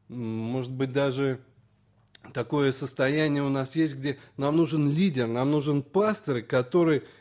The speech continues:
действительно был бы нам примером. Когда люди видели Христа,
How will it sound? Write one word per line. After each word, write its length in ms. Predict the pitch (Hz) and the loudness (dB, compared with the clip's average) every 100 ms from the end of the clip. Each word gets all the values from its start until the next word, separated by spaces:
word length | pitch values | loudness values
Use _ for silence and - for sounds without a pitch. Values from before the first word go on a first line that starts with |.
| _ | _
действительно 400 | 127 - 190 202 | -8 -4 2 4
был 220 | 160 170 | 6 4
бы 120 | 160 160 | 4 2
нам 200 | 160 147 | 0 -2
примером. 500 | 156 175 175 113 92 _ _ _ _ _ _ _ | -2 0 -2 -4 -12 _ _ _ _ _ _ _
Когда 300 | 127 139 170 | -6 0 0
люди 240 | 170 156 | 0 0
видели 380 | 156 160 147 143 | 0 0 0 -4
Христа, 640 | 127 147 127 - 143 143 | -4 -8 -8 -4 -4 -4